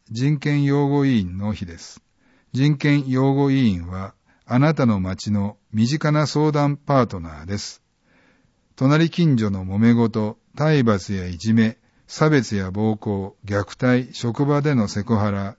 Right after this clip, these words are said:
ディーブイ、感染症に関連する差別や偏見などで、お悩みの人は、お気軽にご相談ください。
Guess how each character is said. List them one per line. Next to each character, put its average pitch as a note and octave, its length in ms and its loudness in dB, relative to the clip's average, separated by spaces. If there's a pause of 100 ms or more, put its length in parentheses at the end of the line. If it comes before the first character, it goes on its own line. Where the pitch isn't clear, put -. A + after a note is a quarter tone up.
デ A#2 160 -2
ィ C3+ 100 4
ー C3+ 60 2
ブ B2+ 100 2
イ、 F#2+ 180 -2 (460)
感 C#3+ 240 0
染 D3 260 2
症 C#3 220 0
に C3+ 120 2
関 B2+ 260 0
連 B2+ 200 2
す B2 140 -6
る B2 100 -2
差 C#3 200 -4
別 A2 240 -2
や F2+ 140 -8
偏 G2 280 -2
見 G2+ 240 -2
な G#2 100 0
ど F2+ 140 -8
で、 G2+ 240 -8 (320)
お A#2+ 80 -4
悩 C3+ 300 6
み C3+ 100 6
の C3 140 4
人 A2 240 -2
は、 F#2 200 -8 (580)
お A#2 120 -4
気 D3 140 0
軽 D3+ 220 2
に C#3+ 280 0
ご B2 140 -2
相 B2+ 200 0
談 A#2 220 4
く A2+ 120 -6
だ G#2 120 -2
さ F#2+ 140 -8
い。 D#2+ 160 -16